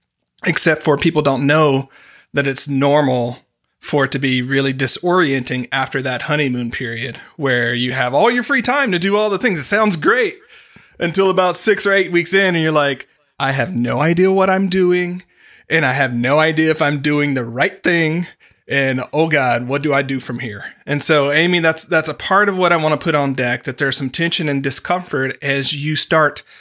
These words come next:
reorienting your relationship with time and boundaries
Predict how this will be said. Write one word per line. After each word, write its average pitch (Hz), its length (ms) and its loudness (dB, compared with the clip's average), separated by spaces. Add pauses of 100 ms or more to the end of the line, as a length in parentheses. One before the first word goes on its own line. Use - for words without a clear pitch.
(340)
reorienting 165 1040 0
your 143 140 0
relationship 143 640 0
with 123 100 -10
time 165 580 -4 (600)
and 123 200 0
boundaries 156 720 2